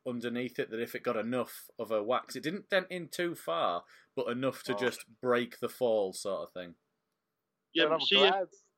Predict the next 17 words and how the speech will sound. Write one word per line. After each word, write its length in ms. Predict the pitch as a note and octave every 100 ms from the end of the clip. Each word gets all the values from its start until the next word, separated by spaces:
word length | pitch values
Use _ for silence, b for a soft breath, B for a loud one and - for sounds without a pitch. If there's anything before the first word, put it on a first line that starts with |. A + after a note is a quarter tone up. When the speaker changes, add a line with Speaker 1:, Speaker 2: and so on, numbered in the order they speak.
| -
Speaker 2:
and 100 | C#3+
I'm 120 | C#3+
glad 300 | B2 D3+ F3+
that 120 | E3 C#3+
it 100 | B2
did 200 | C#3 C#3
that, 240 | C3+ B2 -
because 720 | A2+ - C3+ B2+ A2+ - - _ _ _ _
if 200 | - D3+ D#3+
it, 140 | D3+
if 120 | D#3 -
he'd 120 | F3
have 100 | D3
gone 280 | D3 F3 E3+
straight 440 | - - C3+ D#3 _
through 400 | - B2 C3+ F3
it, 100 | G3+